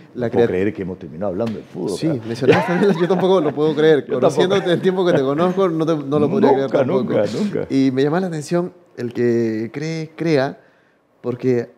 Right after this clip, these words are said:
Speaker 1: hay una particularidad muy interesante, y es algo que tú también tocas, que es la creatividad. El valor de la creatividad como motor para romper algunos esquemas,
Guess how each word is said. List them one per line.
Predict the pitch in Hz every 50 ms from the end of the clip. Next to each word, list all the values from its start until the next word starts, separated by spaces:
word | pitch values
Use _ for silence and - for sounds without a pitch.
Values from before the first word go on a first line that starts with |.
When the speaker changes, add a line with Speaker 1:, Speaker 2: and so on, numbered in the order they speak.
| _ _ _ _
Speaker 1:
hay | - - - 160
una | 180 196 202
particularidad | 190 - 175 151 139 - - - - - 127 120 120 117 127 147 156 151
muy | 160 170 175
interesante, | 175 156 147 123 120 - 156 151 151 151 156 147 -
y | 127 127
es | 135 - 160
algo | 151 151
que | 143 131
tú | 117 143
también | 135 135 139 139 143 143
tocas, | 143 151 143 143 147 147 165 - - _ _ _ _ -
que | 147 156
es |
la | 160 156 156
creatividad. | 160 147 131 117 - 120 110 107 104 98 - - - - _ _ _ _ _ _ _ _ _ _ _ -
El | 143 131 123
valor | 120 117 127 151 170 180 180 - - - - _ _ _ _
de | - 123 120
la | 120 120
creatividad | 120 117 120 113 120 117 120 127 147 165 - - - -
como | - 127 117 110 110 110 107 104 104 104 104 101 104 98 98 101 -
motor | 120 117 120 120 120 117 120 139 139 156 175 160
para | - 131 120 113
romper | 110 117 113 110 110 - 143 139
algunos | 131 131 131 127 127 120 -
esquemas, | 107 - - 160 151 131 113 107 98 104 107 -